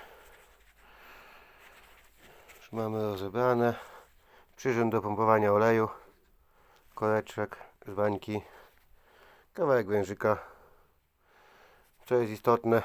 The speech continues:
<laughs> jak będziecie robić to w domu, otwór w, e, korku najlepiej zrobić przy użyciu wkrętarki,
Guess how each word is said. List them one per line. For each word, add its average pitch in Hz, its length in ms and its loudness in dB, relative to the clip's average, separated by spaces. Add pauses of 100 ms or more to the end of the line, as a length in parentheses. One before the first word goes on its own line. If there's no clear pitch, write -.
<laughs> - 100 2
jak - 160 4
będziecie 104 380 -2
robić 98 260 -4
to 95 80 -6
w 90 60 -10
domu, 101 280 -2 (1080)
otwór 117 540 -4
w, - 280 -10
e, 107 40 2 (760)
korku 127 540 2 (380)
najlepiej 139 380 -2
zrobić 101 320 -4
przy 107 200 -10
użyciu 98 340 -8 (680)
wkrętarki, 120 800 0